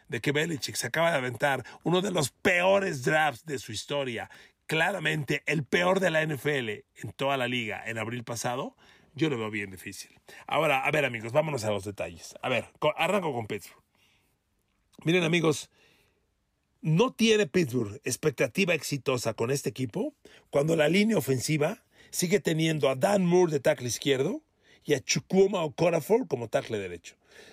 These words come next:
Pittsburgh debe tener, si no la peor pareja de tackles ofensivos en la N F L, una de las cinco peores. Ya echándole mucho la mano, una de las cinco peores.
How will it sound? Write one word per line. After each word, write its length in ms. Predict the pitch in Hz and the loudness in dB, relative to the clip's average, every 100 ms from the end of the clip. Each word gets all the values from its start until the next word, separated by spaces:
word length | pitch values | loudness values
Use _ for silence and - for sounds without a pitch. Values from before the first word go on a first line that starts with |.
| - - | -14 2
Pittsburgh 400 | 262 208 220 190 | 4 6 4 6
debe 260 | 208 220 | 6 4
tener, 440 | 214 160 143 107 92 _ | 2 0 -2 -4 -10 _
si 320 | - - 202 208 | -6 0 4 6
no 340 | 240 247 117 _ _ | 6 4 -2 _ _
la 240 | 156 156 | 0 0
peor 320 | - 214 254 226 | 4 4 4 2
pareja 420 | 233 208 190 202 | 2 2 2 0
de 100 | 185 | 0
tackles 400 | - 170 175 143 | 0 -2 0 -2
ofensivos 540 | 135 135 127 139 117 | 0 0 0 0 -2
en 160 | 123 123 | -6 -4
la 80 | 139 | -4
N 100 | 127 | -4
F 160 | 131 | -4
L, 240 | 143 240 349 _ - - | -4 -6 -8 _ -20 -8
una 180 | 170 170 | -4 -4
de 80 | |
las 320 | 147 127 - - _ _ _ _ _ _ | -4 -6 -8 -20 _ _ _ _ _ _
cinco 420 | - 208 170 113 | -2 0 0 -2
peores. 300 | 110 95 107 | -6 -8 -2
Ya 200 | 196 208 | 0 0
echándole 460 | 175 254 285 254 | 2 2 2 0
mucho 280 | 226 233 202 | 0 2 2
la 100 | 160 | 2
mano, 240 | 135 101 - - _ | 0 -6 -12 -20 _
una 200 | - 180 | -6 -2
de 80 | 185 | -2
las 180 | 135 117 | -2 -4
cinco 400 | - 165 170 165 | -6 -6 -4 -4
peores. 420 | 120 95 92 - | -4 -4 -8 -20